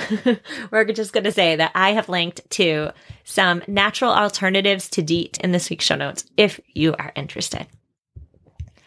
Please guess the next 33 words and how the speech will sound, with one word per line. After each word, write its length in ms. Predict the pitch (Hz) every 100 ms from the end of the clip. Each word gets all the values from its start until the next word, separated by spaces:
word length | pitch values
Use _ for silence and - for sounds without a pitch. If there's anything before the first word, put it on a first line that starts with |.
| - - _ _
All 100 | 160
right, 220 | 147 139 -
we 160 | 170 185
are 120 | 175
moving 360 | 175 180 175 170
right 380 | 170 170 196 - -
along 680 | 254 202 180 147 139 160 180 _ _
to 120 | - 190
green 520 | 180 220 233 233 254
travel 400 | - 233 233 226
ideas. 560 | 160 156 151 - - -
Now, 260 | 175 165 - _ _ _ _ _ _ _
right 200 | 226 247
off 180 | 226 -
the 80 | -
bat, 220 | - -
I'm 200 | 233 262
not 180 | 285 226
sure 160 | - 175
how 160 | 180
many 240 | 175 165 156
of 80 |
us 220 | 143 143 160
are 100 | 151
going 460 | 165 147 143 143
on 360 | - 143 135 139
a 80 | 156
fancy 420 | - 156 147 -
schmancy 500 | 151 - 147 156 165
summer 300 | 160 151 143
vacation 500 | 147 147 160 151 151
this 220 | 156 170
year, 260 | 147 147 143